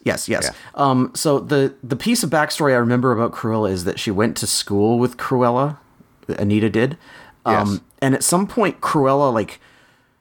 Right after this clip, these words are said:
Speaker 1: 'cause this is the old days, right?
Speaker 2: Uh-huh.
Speaker 1: And they had inkwells, and she, like, drank her ink,
Speaker 2: Huh.
Speaker 1: and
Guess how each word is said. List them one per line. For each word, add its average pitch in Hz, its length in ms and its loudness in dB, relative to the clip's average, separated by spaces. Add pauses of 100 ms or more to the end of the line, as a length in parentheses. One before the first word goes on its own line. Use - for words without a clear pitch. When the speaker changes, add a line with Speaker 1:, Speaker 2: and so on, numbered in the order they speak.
(200)
Speaker 1:
'cause 127 120 -4
this 127 160 0
is 113 120 -2
the 104 100 -2
old 117 240 0
days, 71 320 -8
right? 92 240 -4 (580)
Speaker 2:
Uh-huh. 92 280 -4
Speaker 1:
And 113 420 0 (340)
they 123 80 -2
had 120 280 0
inkwells, 107 720 -2 (180)
and 123 140 0
she, 143 160 0
like, 98 240 -2
drank 107 460 0
her 123 300 -2
ink, 110 480 -6 (800)
Speaker 2:
Huh. 120 60 -4
Speaker 1:
and 113 340 0